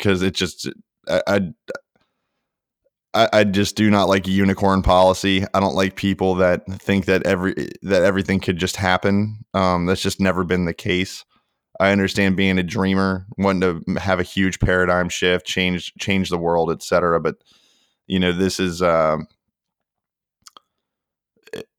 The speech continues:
it, Alexandria Ocasio-Cortez, uh, won the fourteenth district in New York,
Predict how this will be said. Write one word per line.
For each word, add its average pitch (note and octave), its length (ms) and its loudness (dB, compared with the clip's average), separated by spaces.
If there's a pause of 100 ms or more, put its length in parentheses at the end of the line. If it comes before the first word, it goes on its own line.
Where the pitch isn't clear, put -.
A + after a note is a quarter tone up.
(560)
it, G2+ 280 -8
Alexandria A2 960 4
Ocasio-Cortez, F2+ 1500 0
uh, F2+ 260 4
won G2+ 420 2
the F#2 120 -2
fourteenth C3 560 -2
district F#2 420 -2
in F2 100 0
New E2+ 140 -2
York, D#2+ 340 0